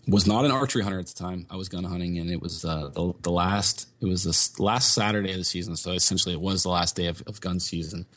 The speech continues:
And this was back in nineteen ninety-eight. Um, and, you know, we were all out in the woods, and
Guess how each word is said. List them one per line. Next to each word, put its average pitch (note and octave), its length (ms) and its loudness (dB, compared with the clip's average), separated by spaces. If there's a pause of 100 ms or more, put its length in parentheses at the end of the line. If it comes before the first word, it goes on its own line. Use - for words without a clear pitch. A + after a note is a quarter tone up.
(260)
And - 100 -4
this - 160 2
was E2+ 100 -2
back E2 300 -2
in D#2 440 0
nineteen F2+ 460 0
ninety-eight. E2 640 2 (160)
Um, D#2 380 -4 (920)
and, F2 420 4 (960)
you A#2+ 60 6
know, A#2+ 60 6
we C#3 120 8
were B2 100 6
all B2+ 120 6
out A#2+ 100 4
in F#2 60 -4
the A#2+ 40 0
woods, A2+ 440 4
and G#2 180 2